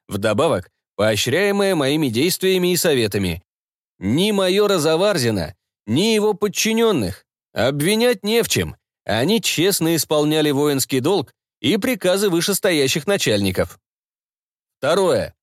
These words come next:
Агрессивный ответ оборонительных структур инопланетной базы предусмотреть было невозможно, в силу того, что у нас банально не хватало информации и не хватает ее до сих пор. Мы плохо знаем чужих и их технику,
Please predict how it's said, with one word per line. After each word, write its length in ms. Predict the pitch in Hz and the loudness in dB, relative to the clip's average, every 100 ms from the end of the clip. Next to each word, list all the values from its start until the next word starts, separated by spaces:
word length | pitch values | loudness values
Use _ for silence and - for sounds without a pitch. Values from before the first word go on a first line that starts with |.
| _ _ _ | _ _ _
Агрессивный 880 | 101 120 151 170 - 233 196 165 151 | -2 0 0 0 0 0 0 2 0
ответ 320 | 135 185 190 | 0 -2 -2
оборонительных 760 | - 151 156 151 180 175 160 160 | -4 0 0 2 0 0 0 0
структур 480 | - 160 139 185 180 | -2 -4 -2 -2 -2
инопланетной 680 | 160 156 139 156 170 147 151 | -2 -2 0 0 0 -2 -2
базы 440 | 135 202 110 80 - _ _ | 0 0 0 -6 -10 _ _
предусмотреть 720 | 135 135 139 143 143 139 147 | -4 -2 -2 -2 -2 0 0
было 300 | 120 104 76 _ | 0 -2 -4 _
невозможно, 840 | 156 202 208 160 143 113 95 82 - _ _ - | -2 0 2 0 0 0 -2 -6 -10 _ _ -6
в 20 | |
силу 320 | - 143 147 | -2 0 0
того, 300 | 135 127 170 | 0 0 0
что 300 | - - 139 | -2 -2 -2
у 140 | - 123 | -2 0
нас 360 | 135 165 - - _ | 0 0 -4 -10 _
банально 680 | 113 117 135 139 160 180 175 | -4 0 0 2 0 0 0
не 140 | 170 | 0
хватало 460 | 143 143 143 165 160 | 0 -2 0 0 0
информации 680 | 151 131 143 170 175 - 175 | 0 0 0 0 -2 0 0
и 160 | - 165 | 0 0
не 120 | 165 | 0
хватает 500 | - 156 175 170 165 | 0 -2 0 0 0
ее 180 | 165 165 | 0 0
до 120 | 165 | 0
сих 260 | 160 - - | -2 -2 -2
пор. 320 | 147 117 - _ _ _ _ | -2 -2 -4 _ _ _ _
Мы 200 | 113 196 | -2 0
плохо 480 | 196 220 196 135 135 | 0 0 0 2 0
знаем 380 | 127 143 135 123 | 0 0 0 0
чужих 480 | 131 127 185 202 - | 0 0 0 -2 -2
и 160 | 196 | 0
их 140 | 202 - | 0 0
технику, 580 | 156 127 120 98 78 | -2 0 -2 -2 -6